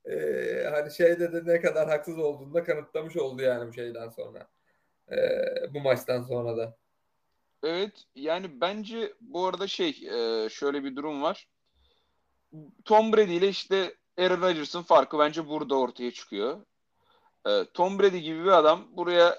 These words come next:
Speaker 2: bir şekilde topun havasını indirirdi. Bir çakallıklar yapardı.
Speaker 1: <laughs>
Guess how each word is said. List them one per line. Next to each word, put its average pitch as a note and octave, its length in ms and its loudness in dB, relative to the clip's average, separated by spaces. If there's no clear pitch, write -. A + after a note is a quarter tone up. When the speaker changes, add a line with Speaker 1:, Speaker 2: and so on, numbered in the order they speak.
Speaker 2:
bir F#3 100 -10
şekilde D3+ 680 0
topun E3 360 -6
havasını D#3 500 4
indirirdi. B2 540 -4
Bir C#3 220 -4
çakallıklar C3+ 760 0
yapardı. D#3 380 6
Speaker 1:
<laughs> F3 120 10